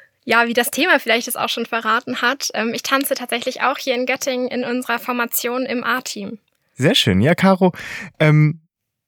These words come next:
Speaker 2: erzähl doch mal so den Leuten so ein bisschen, damit sie sich so geistig vorstellen können, äh, was für eine schöne Frau du eigentlich bist. Ähm, was für einen Beruf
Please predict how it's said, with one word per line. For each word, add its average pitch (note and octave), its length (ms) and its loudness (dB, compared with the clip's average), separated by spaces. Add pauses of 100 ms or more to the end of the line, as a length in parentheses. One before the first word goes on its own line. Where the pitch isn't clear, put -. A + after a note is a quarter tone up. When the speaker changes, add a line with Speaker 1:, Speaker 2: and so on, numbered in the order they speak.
(160)
Speaker 2:
erzähl E3+ 220 2
doch G3+ 100 6
mal F3+ 140 6
so D#3+ 100 2
den D#3 80 6
Leuten D#3+ 220 4
so C#3+ 60 4
ein C3+ 40 4
bisschen, A2+ 600 4
damit G2+ 240 2
sie - 80 -2
sich F#2+ 100 2
so F2 280 2 (540)
geistig G#2+ 360 0
vorstellen G#2 360 0
können, G2+ 320 2
äh, F2+ 280 2
was F#2+ 180 -2
für G2+ 80 2
eine F#2 120 2
schöne F#2 240 -2
Frau B2 220 2
du D#3 100 6
eigentlich C3 300 2
bist. - 240 0 (380)
Ähm, A#2 420 2
was B2 260 0
für - 80 4
einen D3 80 4
Beruf D3+ 340 2